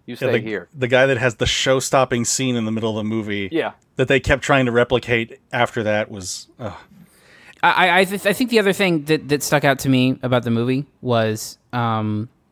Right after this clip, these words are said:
Speaker 3: if, if it, it is another representation of, I think, one, another one of Marvel's biggest problems, which is that it can't, th-, that, that so many villains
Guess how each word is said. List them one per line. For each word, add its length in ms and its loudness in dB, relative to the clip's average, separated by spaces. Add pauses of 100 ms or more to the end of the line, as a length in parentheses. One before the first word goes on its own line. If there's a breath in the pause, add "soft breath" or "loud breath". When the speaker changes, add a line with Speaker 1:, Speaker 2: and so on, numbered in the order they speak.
(840 soft breath)
Speaker 3:
if, 160 -2
if 240 2
it, 120 2
it 260 4
is 120 4
another 240 6
representation 800 2
of, 220 2
I 80 2
think, 220 -2 (260)
one, 340 0
another 320 2
one 140 2
of 100 -2
Marvel's 400 -2
biggest 340 -4
problems, 540 -2
which 180 -4
is 380 -2 (500 soft breath)
that 540 0
it 220 -2
can't, 280 -4
th-, 180 -4
that, 340 2
that 260 -2
so 260 4
many 420 4
villains 880 0